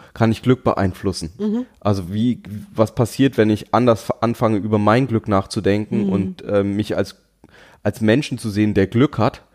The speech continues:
Speaker 1: was dann plötzlich wirklich in der Welt da draußen passiert?
Speaker 2: Mhm.
Speaker 1: Das ist ja, ähm,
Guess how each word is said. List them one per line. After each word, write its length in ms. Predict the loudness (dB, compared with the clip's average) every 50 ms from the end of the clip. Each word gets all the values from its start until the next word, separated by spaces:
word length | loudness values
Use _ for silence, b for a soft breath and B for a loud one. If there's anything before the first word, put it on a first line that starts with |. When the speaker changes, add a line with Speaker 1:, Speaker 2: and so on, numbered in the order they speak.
| b b b b
Speaker 1:
was 160 | -4 -2 0
dann 200 | 2 2 0 2
plötzlich 520 | 0 0 0 0 -2 -4 -8 -8 -6 -4 -2
wirklich 280 | -2 -2 -2 -4 -2
in 80 | 0 0
der 100 | 2 4
Welt 180 | 2 2 2
da 60 | 0 -2
draußen 320 | -4 -6 -8 -10 -8 -8
passiert? 380 | -6 -4 -2 0 0 0 0 -2
Speaker 2:
Mhm. 180 | -2 -4 -6 -10 _ _ _ _ _ _ _ _ _ _ _ _ _ _ _ _ _ _
Speaker 1:
Das 180 | -2 -2 -2 -2
ist 140 | -2 0
ja, 400 | 2 4 4 4 4 2 0 -2 -2
ähm, 420 | 0 0 0 0 0 -2 -4 -6